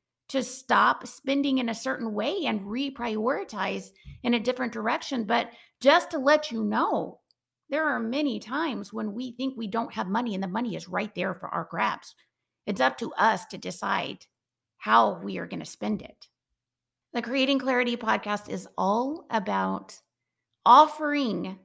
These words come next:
different ideas about how to view things so that you can see the opportunities that you have. What is it that you have not gone after?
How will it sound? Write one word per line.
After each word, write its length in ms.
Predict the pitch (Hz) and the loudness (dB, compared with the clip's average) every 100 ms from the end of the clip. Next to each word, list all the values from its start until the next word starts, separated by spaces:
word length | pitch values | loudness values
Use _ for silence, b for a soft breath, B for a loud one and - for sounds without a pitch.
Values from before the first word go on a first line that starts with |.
| _ _ _ _ 247 | _ _ _ _ -6
different 400 | 226 254 269 269 | -2 0 -2 -2
ideas 520 | 214 190 202 247 277 | -4 -2 -2 -2 -4
about 260 | 202 196 - | -6 -6 -6
how 220 | 190 208 | -4 -4
to 100 | 226 | -4
view 240 | 196 202 | -4 -6
things 540 | 220 294 320 427 - - _ _ | -2 -2 -2 -4 -10 -14 _ _
so 180 | - 262 | -8 -2
that 180 | 254 247 | 0 0
you 180 | 233 269 | 0 -2
can 200 | 277 269 | 0 -2
see 200 | 262 240 | -2 -4
the 140 | 226 | 0
opportunities 800 | 214 214 208 202 214 202 202 185 | 0 0 -4 -6 -6 -4 -6 -6
that 140 | 202 | -8
you 160 | 190 202 | -4 -6
have. 360 | 170 185 190 - _ _ _ _ _ _ _ _ _ _ _ | -4 -4 -4 -6 _ _ _ _ _ _ _ _ _ _ _
What 380 | 233 247 294 294 | 2 6 6 4
is 180 | 277 277 | 2 2
it 120 | 262 | 2
that 200 | 240 196 | 0 -2
you 100 | 240 | -4
have 220 | 247 247 | -2 -2
not 240 | 247 247 - | 0 0 0
gone 240 | 226 233 | -2 -2
after? 500 | - 214 226 190 180 | -2 -2 -2 -6 -8